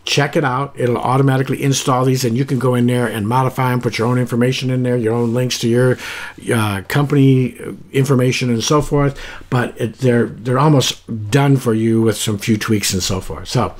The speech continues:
let's just look, just go ahead and add a new funnel real quick. And I'm gonna go through this pretty quickly because I don't like to keep the, get these videos too long.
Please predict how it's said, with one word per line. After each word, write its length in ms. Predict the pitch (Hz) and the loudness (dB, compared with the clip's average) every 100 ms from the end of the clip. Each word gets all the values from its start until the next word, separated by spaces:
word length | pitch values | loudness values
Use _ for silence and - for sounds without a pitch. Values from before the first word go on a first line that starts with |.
| - - - - | -14 -16 -14 -2
let's 220 | 165 - | 0 2
just 160 | 175 | 2
look, 360 | 160 151 117 - | 2 2 0 -4
just 300 | 135 143 - | -2 -2 0
go 160 | 139 131 | 2 2
ahead 160 | 127 | 2
and 140 | 120 - | 0 -2
add 220 | 127 120 | -2 0
a 60 | |
new 100 | 117 | 0
funnel 300 | 113 123 120 | 0 0 0
real 200 | 117 110 | 0 -2
quick. 360 | 107 139 131 - - - - | -4 -6 -6 -10 -20 -20 -8
And 140 | 139 | -2
I'm 80 | 165 | 0
gonna 140 | 180 | 0
go 180 | 139 127 | 2 0
through 200 | 120 120 | 2 0
this 160 | 113 - | 0 -2
pretty 200 | 123 107 | 0 0
quickly 300 | - 117 117 | 0 0 0
because 300 | 107 110 107 | 0 0 0
I 60 | |
don't 220 | 104 101 107 | 0 -2 -2
like 180 | 107 - | -4 -4
to 60 | |
keep 220 | - 110 | -2 -2
the, 140 | 113 101 | -2 -6
get 280 | 92 110 113 | -4 -4 -2
these 160 | 101 | -2
videos 380 | 101 101 95 98 | -2 -2 -4 -2
too 160 | 185 175 | 0 2
long. 300 | 113 107 | 0 -4